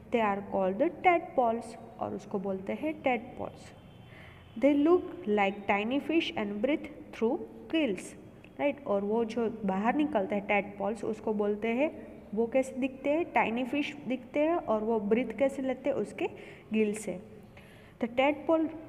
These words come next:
uh, gradually lose their tails and develop legs। After some time they become a adult frog। जिसका, अ, जैसे टैड-, अ, tadpole है, उसका जन्म होता है, right? उसमें एक tail होती है,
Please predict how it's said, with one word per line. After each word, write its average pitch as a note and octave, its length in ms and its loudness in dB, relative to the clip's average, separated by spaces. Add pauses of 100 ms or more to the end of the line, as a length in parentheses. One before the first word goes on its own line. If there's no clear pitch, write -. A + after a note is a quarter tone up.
uh, A3+ 240 4
gradually B3+ 600 4 (720)
lose C#4+ 240 6 (100)
their D4 240 6
tails A#3 260 4 (220)
and G#3 400 -2
develop A3 300 4 (120)
legs। G3 420 2 (500)
After F4 340 4
some F#4 120 2 (140)
time G#3 220 -2
they A3+ 100 2
become G3+ 440 0
a F3+ 300 0
adult A3+ 280 0 (600)
frog। F3 160 4 (400)
जिसका, - 360 -4
अ, A3 200 2
जैसे A3+ 340 0
टैड-, - 800 -2
अ, G#3 100 4
tadpole A3 540 -2
है, A#3+ 80 0
उसका A#3 280 -2
जन्म A3+ 300 -2
होता G#3+ 300 -2
है, F#3+ 100 -2
right? C4 200 0 (320)
उसमें B3+ 360 -2
एक B3+ 340 0
tail B3+ 220 8
होती F#3 420 0
है, D#3+ 140 -6